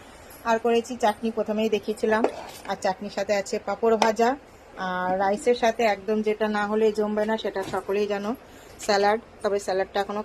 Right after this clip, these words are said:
কাটিনি, আমি ধুয়ে রেডি করে রেখেছি, ওটা কাটা, আহ, মানে খেতে বসার আগে একটু কেটে নেব। আর দেখলে আজকে রেসিপিগুলো কেমন লাগলো, আর তোমাদের কার বাড়িতে কী রান্না হচ্ছে আজকে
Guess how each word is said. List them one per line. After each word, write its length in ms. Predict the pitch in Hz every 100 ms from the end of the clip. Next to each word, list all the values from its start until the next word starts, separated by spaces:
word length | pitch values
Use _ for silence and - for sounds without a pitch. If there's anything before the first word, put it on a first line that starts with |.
| 190
কাটিনি, 340 | 180 208 226 233
আমি 100 | 196 185
ধুয়ে 140 | 196 202
রেডি 180 | 190 202 202
করে 160 | 208 202
রেখেছি, 280 | 202 220 285
ওটা 140 | 226 214 190
কাটা, 200 | 180 196
আহ, 280 | 196 190 185
মানে 120 | 185 190
খেতে 200 | 190 202 196
বসার 240 | 190 208
আগে 100 | 208 220
একটু 120 | - 220
কেটে 200 | 190 180
নেব। 120 | 175 170 185 - - - - - - - 185
আর 260 | 185 180 180 202
দেখলে 220 | 233 233 233
আজকে 180 | 220 233
রেসিপিগুলো 540 | 220 - 220 220 226 226 254 269 - -
কেমন 220 | 202 208 220 214
লাগলো, 300 | 202 220 220 240 - - - - - - 190
আর 60 | 190
তোমাদের 280 | 208 208 214 214
কার 140 | 202 202
বাড়িতে 220 | 202 208 202
কী 60 | 214
রান্না 240 | 208 208 214
হচ্ছে 220 | 214 202 220
আজকে 240 | 196 185